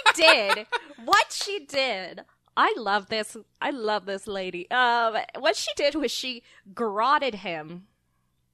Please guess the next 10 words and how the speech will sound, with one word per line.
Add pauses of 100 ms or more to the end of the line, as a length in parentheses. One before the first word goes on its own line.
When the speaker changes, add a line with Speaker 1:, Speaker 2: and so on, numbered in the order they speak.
(180)
Speaker 2:
with (1300)
a
wire (460)
that
was
not
tight
enough
to
cut